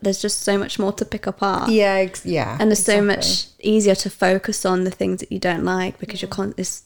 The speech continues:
Speaker 1: in your <laughs> own face as much as it is in everyone else's.
Speaker 2: Yeah.
Speaker 1: So I th-, it's just, it's a bit of a weird journey for me, I think, because I'm definitely a lot more comfortable in my skin than I ever have been because I,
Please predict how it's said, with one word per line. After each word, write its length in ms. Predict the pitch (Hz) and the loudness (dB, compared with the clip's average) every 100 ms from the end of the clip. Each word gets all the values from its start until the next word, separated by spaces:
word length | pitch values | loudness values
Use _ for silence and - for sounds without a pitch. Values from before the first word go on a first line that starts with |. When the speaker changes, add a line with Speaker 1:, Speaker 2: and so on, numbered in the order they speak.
| - | -2
Speaker 1:
in 180 | 214 | 2
your 140 | 208 220 | 6 6
<laughs> 60 | 302 | 6
own 160 | 294 | 4
face 260 | 320 330 330 | 6 6 6
as 100 | 294 | 8
much 280 | 381 - 277 | 6 6 2
as 60 | |
it 140 | 254 - | 4 6
is 320 | 320 262 269 | 6 6 4
in 160 | 254 | 2
everyone 300 | 240 269 226 | 4 4 6
else's. 360 | 226 240 233 208 - - | 6 4 4 2 -2 -14
Speaker 2:
Yeah. 380 | - 190 185 190 - _ _ _ _ _ - | -8 -6 -6 -10 -14 _ _ _ _ _ -14
Speaker 1:
So 500 | - 226 214 208 208 214 - _ _ _ _ _ - | 0 4 6 6 4 -2 -16 _ _ _ _ _ -4
I 60 | |
th-, 160 | 240 - | -4 2
it's 260 | 240 247 - | 2 2 0
just, 300 | - 262 - | -2 -2 0
it's 180 | 233 247 | 2 4
a 40 | |
bit 140 | 240 | 4
of 60 | 196 | 4
a 80 | 190 | 6
weird 340 | 190 185 185 - _ | 6 6 4 -2 _
journey 340 | - 185 180 180 | 0 2 2 0
for 160 | - | 0
me, 140 | 180 175 | 0 2
I 100 | 190 | 0
think, 460 | - 185 196 233 | 2 2 2 0
because 580 | 202 202 190 185 - - _ _ _ _ _ - | -2 2 2 2 -2 -8 _ _ _ _ _ -2
I'm 80 | |
definitely 520 | 196 208 208 214 202 190 | 2 2 2 2 4 6
a 100 | 180 | 6
lot 340 | 185 202 202 | 6 6 4
more 180 | 190 185 | 4 4
comfortable 440 | 180 196 196 220 175 | 4 0 0 -2 0
in 100 | 175 | 0
my 120 | 175 | 0
skin 340 | - - 190 | -2 0 2
than 120 | 180 | 2
I 60 | 175 | 0
ever 200 | 185 185 | 0 -2
have 340 | 170 185 185 - | -2 -4 -4 -6
been 160 | - | -4
because 300 | 196 - 196 | -4 -4 -4
I, 160 | - 233 | -2 -4